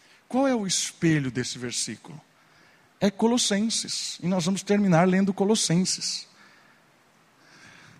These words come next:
Colossenses capítulo três, também,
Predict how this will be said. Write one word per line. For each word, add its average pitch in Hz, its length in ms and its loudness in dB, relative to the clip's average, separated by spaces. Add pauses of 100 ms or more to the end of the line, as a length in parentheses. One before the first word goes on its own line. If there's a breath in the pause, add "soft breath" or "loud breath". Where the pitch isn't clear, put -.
(600 soft breath)
Colossenses 202 720 2
capítulo 214 520 0
três, - 760 2
também, 147 460 4